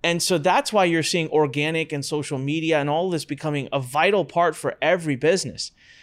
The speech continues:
All of us who've been spoiled by being able to just pay for traffic are no longer, uh, relying on just that, because the new consumer says, "Who are you?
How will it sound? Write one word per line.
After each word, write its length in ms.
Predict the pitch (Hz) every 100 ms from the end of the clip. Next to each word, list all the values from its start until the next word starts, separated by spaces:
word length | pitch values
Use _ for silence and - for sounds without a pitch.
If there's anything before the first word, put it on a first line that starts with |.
| _
All 260 | - 175 214
of 100 | 170
us 180 | 156 -
who've 180 | 151
been 140 | 143 131
spoiled 480 | - 147 156 156 131
by 180 | 120
being 200 | 120 143
able 140 | 143 127
to 80 | 123
just 180 | 127
pay 240 | - 131 143
for 140 | 143 120
traffic 640 | 156 165 196 135 117 -
are 160 | 151 147
no 180 | 165 170
longer, 720 | 165 208 240 151 131 123 127 _ _ _ _ -
uh, 400 | 127 120 113 - 131
relying 480 | 143 147 196 254
on 140 | 147 123
just 260 | 120 -
that, 240 | 117 101 -
because 480 | 135 151 139 135 - _ _ _ -
the 100 | 143
new 600 | 147 160 202 233 226 - -
consumer 580 | 165 - 262 311 185
says, 440 | 147 156 135 131 - -
"Who 180 | - 269
are 100 | 240
you? 540 | 147 127 156 160 80